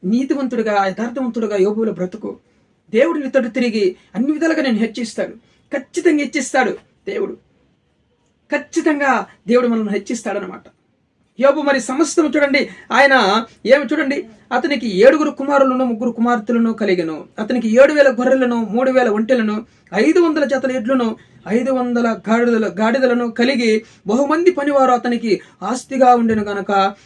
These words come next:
తూర్పు దిక్కు జనులందరిలో అతడే గొప్పవాడుగా ఉండెను. హల్లెలూయా.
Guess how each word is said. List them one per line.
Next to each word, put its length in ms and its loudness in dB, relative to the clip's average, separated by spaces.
తూర్పు 260 0
దిక్కు 280 -6
జనులందరిలో 640 0
అతడే 360 0
గొప్పవాడుగా 600 0
ఉండెను. 480 -2
హల్లెలూయా. 720 2